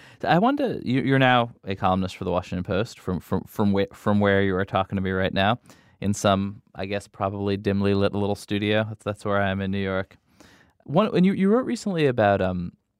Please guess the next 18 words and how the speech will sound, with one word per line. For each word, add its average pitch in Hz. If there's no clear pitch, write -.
about, 127
uh, 113
about 110
women 110
in 110
journalism, 117
and, 123
and, 123
you 113
know, 104
kind 110
of 98
listed 98
a 90
number 95
of 95
women 92
in, 92